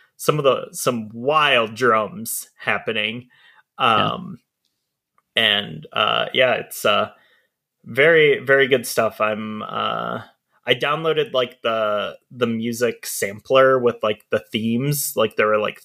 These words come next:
Speaker 1: three tracks put up on Apple Music, um, which, um, I actually haven't listened to yet, but, um, I, I am looking forward to getting, like, the full soundtrack and, uh,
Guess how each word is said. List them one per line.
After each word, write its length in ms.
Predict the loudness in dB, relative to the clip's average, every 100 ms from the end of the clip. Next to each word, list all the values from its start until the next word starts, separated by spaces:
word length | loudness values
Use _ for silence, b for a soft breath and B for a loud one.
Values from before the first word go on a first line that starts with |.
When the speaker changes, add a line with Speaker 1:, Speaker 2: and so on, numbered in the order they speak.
| 0
Speaker 1:
three 280 | 0 0
tracks 480 | -2 0 -2 -2 -8
put 200 | 0 2
up 140 | 2 -2
on 140 | -2
Apple 260 | -2 -2 -4
Music, 560 | -6 -2 2 2 0 b b b _
um, 640 | 0 2 2 0 -4 -12 -16 _ _
which, 560 | -4 -4 -4 -6 -8 b b b b -2
um, 360 | 0 0 -4 0
I 200 | 0 0 -4
actually 320 | -12 -6 -6
haven't 580 | -4 -4 -6 -8 -10 -12 _ _
listened 400 | 0 2 2 0
to 320 | 4 4 4 0 b b _
yet, 460 | 2 2 2 -2 -12 -14 -14 2
but, 400 | 4 4 0 0
um, 500 | 0 2 -2 -8 -16 _ _
I, 380 | 2 2 0 -10 -4
I 140 | 2
am 180 | 2 0
looking 320 | -4 -4 -6
forward 420 | -4 -2 -2 -6
to 340 | -8 -6 -6 -8 b b b _ -2
getting, 360 | 0 0 -2
like, 260 | -6 -6 -4 -2
the 80 | -2
full 300 | -2 -2 0
soundtrack 800 | -2 -2 -2 -2 -2 -2 -2
and, 220 | -2 -2 -2
uh, 240 | -2 -2